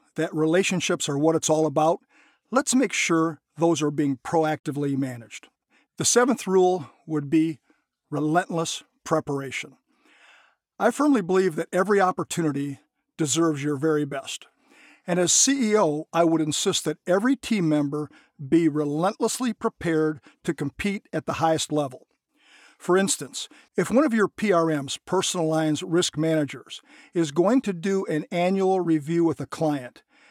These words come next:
they had better be prepared for it. The same goes for people who must deal with tough claims, loss control situations, or any other insurance-related issue.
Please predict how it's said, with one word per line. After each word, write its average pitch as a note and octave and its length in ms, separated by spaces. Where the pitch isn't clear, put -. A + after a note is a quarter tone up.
they A#3 140
had C#3+ 400
better F#3 320
be D#3+ 200
prepared D3 520
for A#2 260
it. - 60
The - 80
same B3+ 260
goes A3 220
for - 160
people G#3 360
who E3+ 100
must D#3+ 240
deal F#3 180
with D#3 220
tough - 280
claims, G3 640
loss F3 280
control F#3+ 380
situations, E3 800
or E3+ 280
any A#3+ 300
other E3 300
insurance-related D#3 1300
issue. - 360